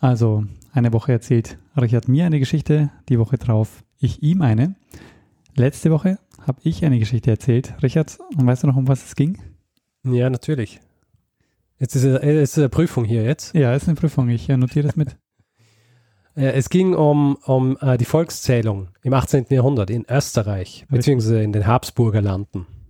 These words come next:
Speaker 2: Ja.
Speaker 1: Hattest du inzwischen Gelegenheit, auf einer Party, ähm, dein Wissen anzubringen?
Speaker 2: Also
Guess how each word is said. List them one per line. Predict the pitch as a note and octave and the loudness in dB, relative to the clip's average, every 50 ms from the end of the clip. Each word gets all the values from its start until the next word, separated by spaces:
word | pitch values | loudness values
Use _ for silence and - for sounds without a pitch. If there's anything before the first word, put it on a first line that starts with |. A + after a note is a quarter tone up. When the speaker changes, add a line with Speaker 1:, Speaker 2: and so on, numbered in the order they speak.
| - - - - - | -20 -20 -18 -10 -6
Speaker 2:
Ja. | G#2 G#2 A2+ - _ _ _ _ _ _ _ _ | -6 -6 -6 -8 _ _ _ _ _ _ _ _
Speaker 1:
Hattest | - - D3 - G#3 - - | -6 -6 -2 0 0 0 0
du | F#3+ | 0
inzwischen | E3 - F3+ D#3+ - F#3 | 0 2 0 0 2 2
Gelegenheit, | D#3+ D#3 D3 D#3 E3 D#3+ C#3 D3 C#3 - | 2 2 2 2 2 4 4 2 2 2
auf | D#3+ C#3 A#2+ - | 0 0 2 2
einer | C#3 B2+ | 0 0
Party, | B2 - - - B2+ B2+ B2 - - B2+ A#2+ B2 B2+ | 0 0 0 2 2 2 2 2 2 2 2 4 2
ähm, | C3 D#3+ C#3+ B2 B2 B2 B2 | 2 2 0 0 2 0 0
dein | A#2+ A#2+ A#2+ A#2+ A#2 B2+ | 2 2 2 2 2 0
Wissen | C#3+ - - C#3+ B2+ B2 B2 C#3+ D#3+ | 0 0 0 0 0 0 0 0 0
anzubringen? | C#3 C#3 - - B2 A#2 A2+ G#2+ A2+ C3+ E3+ - - - - - _ _ _ _ - - - - - _ _ _ _ _ - - - - - - - _ _ | 0 0 0 0 0 0 -2 -2 -2 -4 -6 -8 -14 -20 -20 -20 _ _ _ _ -20 -20 -20 -20 -20 _ _ _ _ _ -20 -20 -20 -20 -20 -20 -20 _ _
Speaker 2:
Also | - A#2+ B2 C#3+ C3+ B2+ | -2 0 2 2 2 0